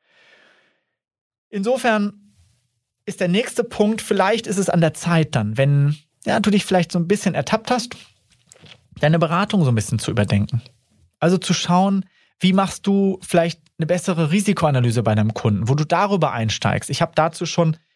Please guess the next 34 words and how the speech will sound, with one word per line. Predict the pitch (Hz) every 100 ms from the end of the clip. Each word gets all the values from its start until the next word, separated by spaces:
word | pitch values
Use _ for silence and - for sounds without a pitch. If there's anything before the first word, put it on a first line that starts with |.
| -
in |
der | 143
Folge | 147 170 156
neun | 147 147 170 190 123 -
ausführlich | 123 - 117
gesprochen, | - - - 110
in |
der | 131
Folge | - 143 131
zwei, | 123 - 156 180
wo | 120
es | -
darum | 131 127
geht, | 131 123
Risikoanalyse, | 170 165 - 113 117 113 113 104 110 107
wie | 135
gehst | 139 -
du | 131
vor, | - - 175
wie | 117
ist | -
die | 123
Reihenfolge? | 120 151 165 113 101 - - _ _ _ _
Wenn | 143
du | 151
darüber | 165 185 170 -
einsteigst, | 151 175 - 151 151 -
ist | 113
es | 123
kundenorientiert | - 202 185 156 139 135 127 - 143 135 - _ _ -
und | 151
es | 156
ist | 156 -
unabhängig | 208 269 196 - 120 113 165 -